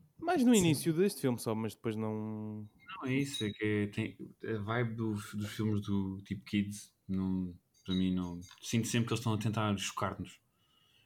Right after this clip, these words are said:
Speaker 2: E ne-, e aqui não, no Fish Tank não foi o
Speaker 3: Não sei
Speaker 2: caso.
Speaker 3: porque, tipo, senti mais uma coisa de realidade,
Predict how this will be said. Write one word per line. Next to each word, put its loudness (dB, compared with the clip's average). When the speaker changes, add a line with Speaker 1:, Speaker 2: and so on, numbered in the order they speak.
Speaker 2:
E 4
ne-, 6
e 4
aqui 2
não, 4
no 4
Fish 0
Tank 0
não 2
foi 2
o 4
Speaker 3:
Não -6
sei 0
Speaker 2:
caso. -20
Speaker 3:
porque, -8
tipo, -4
senti 2
mais 2
uma 2
coisa 4
de 0
realidade, 2